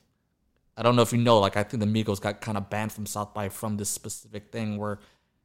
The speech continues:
you know, they were supposed to set up a show at Empire, and they went up and, like,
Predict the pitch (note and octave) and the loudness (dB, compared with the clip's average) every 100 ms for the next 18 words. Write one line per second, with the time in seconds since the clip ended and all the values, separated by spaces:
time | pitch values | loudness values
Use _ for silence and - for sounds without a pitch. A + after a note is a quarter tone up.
0 | _ _ G#2 G#2 G2+ - A2+ G#2 - G#2+ | _ _ -8 -4 -4 -6 -8 -8 -6 -6
1 | G2+ G#2 - G#2 G2+ G#2+ A2 - G2+ G2 | -6 -6 -4 -6 -6 -4 -4 -6 -8 -8
2 | G2+ G2+ - _ _ _ _ - G2+ G2+ | -8 -10 -12 _ _ _ _ -12 -8 -6
3 | G2+ G#2 G2+ - G2 G#2+ G#2 | -4 -2 -4 -4 -8 -6 -8